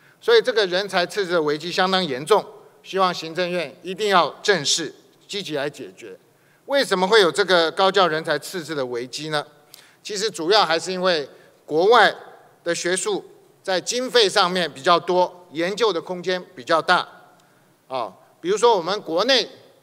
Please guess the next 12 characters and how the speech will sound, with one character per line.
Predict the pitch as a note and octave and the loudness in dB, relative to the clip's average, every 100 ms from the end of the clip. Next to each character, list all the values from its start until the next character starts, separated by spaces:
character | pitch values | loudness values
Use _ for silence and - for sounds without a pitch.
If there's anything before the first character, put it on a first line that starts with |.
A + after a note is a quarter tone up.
| _ _ _ _ _ - | _ _ _ _ _ -8
我 | F3 | -6
们 | G3 | 0
的 | B3+ | 0
教 | B3+ C#4+ A3+ | 2 4 4
授 | F#3+ B3 F3 - - - _ | 4 2 2 -2 -16 -20 _
可 | - F3+ | -4 0
能 | G3+ A3+ | 0 -2
近 | - C#4 A#3+ | -2 -2 2
二 | C4+ | 2
十 | G#3 F3+ | 2 -2
年 | F#3 E3+ | -4 -2
来， | E3 D#3 | 0 -2